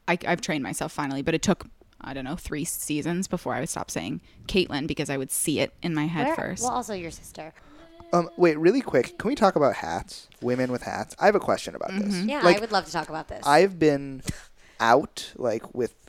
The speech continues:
Speaker 3: like, uh, uh, uh, literally, it wasn't, like, my, uh, lady, it was a friend.
Speaker 1: Mm-hmm.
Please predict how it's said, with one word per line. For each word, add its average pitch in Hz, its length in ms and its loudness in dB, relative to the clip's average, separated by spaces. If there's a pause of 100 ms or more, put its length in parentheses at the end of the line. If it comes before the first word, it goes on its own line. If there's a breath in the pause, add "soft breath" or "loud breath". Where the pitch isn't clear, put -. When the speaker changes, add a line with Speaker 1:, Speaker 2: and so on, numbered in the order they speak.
Speaker 3:
like, 110 320 -2 (160)
uh, - 40 -4
uh, 98 720 -2 (300)
uh, - 80 -6 (520)
literally, 127 360 4
it 131 80 2
wasn't, 120 220 0
like, 101 220 -2
my, 95 480 -8 (480)
uh, 85 200 -8
lady, 110 260 -6
it - 20 -6
was 110 120 -6
a 92 60 -6
friend. 104 360 -6 (100)
Speaker 1:
Mm-hmm. 185 300 2